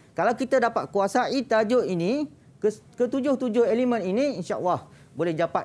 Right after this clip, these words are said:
jawapan yang baiklah dan juga dapat markah yang terbaik. Okey, yang pertama peralatan dan bahan. Okey? Yang kedua menyediakan tempat ternakan. Okey? Yang ketiga melepaskan benih. Ah, eh? Macam mana cara kita nak lepaskan benih? Yang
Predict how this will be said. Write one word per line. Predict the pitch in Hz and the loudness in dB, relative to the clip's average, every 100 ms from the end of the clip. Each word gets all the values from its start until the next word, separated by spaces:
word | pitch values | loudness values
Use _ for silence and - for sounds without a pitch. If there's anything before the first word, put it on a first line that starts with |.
| - | -8
jawapan | - 143 151 151 | -6 -4 -2 -4
yang | 143 | -2
baiklah | 143 139 220 - - - | -2 -2 -2 -4 -14 -14
dan | - 151 | -6 -4
juga | 151 143 226 254 - - - | -2 0 2 0 -6 -20 -8
dapat | 151 - | -6 -4
markah | 147 151 151 | -4 -4 -2
yang | 160 220 | -2 -2
terbaik. | - 151 131 131 117 - - - - - | -4 -2 0 -2 -2 -8 -20 -20 -12 -8
Okey, | - 214 | 0 0
yang | 196 | 2
pertama | 226 254 285 | 2 2 0
peralatan | - 208 220 220 247 233 | 0 2 2 2 2 2
dan | 202 220 180 | 2 2 2
bahan. | 185 202 135 90 - - | 0 2 0 -4 -16 -20
Okey? | 110 214 277 - - - - | 0 2 2 0 -12 -20 -10
Yang | - 170 | -6 0
kedua | 220 226 277 | 0 4 4
menyediakan | 277 220 208 233 220 | 4 2 2 2 0
tempat | 220 208 196 - | 0 0 -2 0
ternakan. | 175 151 175 226 285 220 131 - | -2 0 2 2 2 -2 -4 -4
Okey? | 135 240 294 277 - - - - - | 0 0 0 -2 -14 -20 -20 -14 -6
Yang | 180 | -4
ketiga | 233 220 277 294 | -2 2 4 6
melepaskan | 233 220 220 202 - 175 | 4 2 2 0 0 0
benih. | 160 185 285 - - | 2 0 0 -4 -6
Ah, | 113 139 143 123 101 180 | -2 0 0 0 0 -2
eh? | 254 - | -4 -8
Macam | 95 120 175 | -6 -2 -2
mana | 233 | -2
cara | 196 208 | 0 0
kita | 165 175 | -2 -4
nak | - | -6
lepaskan | - 160 160 | -6 -4 -2
benih? | 143 220 285 - - - _ - _ _ | 0 0 0 -4 -20 -20 _ -20 _ _
Yang | 127 220 | 0 0